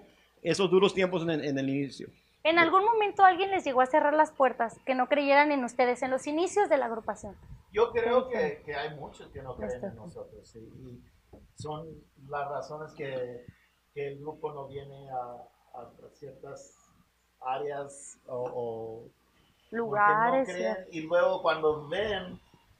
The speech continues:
Speaker 3: que la gente sí viene a las presentaciones,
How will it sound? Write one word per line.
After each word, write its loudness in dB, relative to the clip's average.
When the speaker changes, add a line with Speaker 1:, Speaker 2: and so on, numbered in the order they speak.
Speaker 3:
que -2
la 0
gente -10
sí -12
viene -10
a -8
las -8
presentaciones, 0